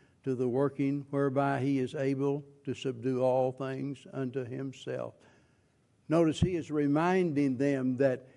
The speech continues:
your citizenship is in heaven. Uh, you know, the problem is we want, we, we want heaven now. We want heaven here. And, and, and we don't realize, we don't realize the fact that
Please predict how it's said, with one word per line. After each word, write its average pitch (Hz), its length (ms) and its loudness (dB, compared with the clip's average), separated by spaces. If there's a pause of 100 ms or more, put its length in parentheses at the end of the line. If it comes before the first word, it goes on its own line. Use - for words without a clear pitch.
(120)
your 160 240 4
citizenship 131 960 -4
is 123 200 -8
in 135 220 -4
heaven. 123 540 -4
Uh, 117 80 -8 (420)
you 185 80 -2
know, 156 140 2
the 127 100 2
problem 147 540 0
is 123 200 -2
we 139 200 0
want, 139 320 -2 (1800)
we, 135 200 -6
we 143 180 -4
want 135 240 -4
heaven 127 380 -4
now. 131 320 -6
We 131 180 -2
want 131 220 -6
heaven 127 360 -8
here. 110 520 -8 (1800)
And, 143 220 -6
and, 147 160 -8
and 139 180 -4
we 143 80 0
don't 156 280 -2
realize, 135 840 0 (160)
we 143 140 -2
don't 151 240 -4
realize 151 600 0
the 131 120 -8
fact 135 520 -8
that 127 300 -6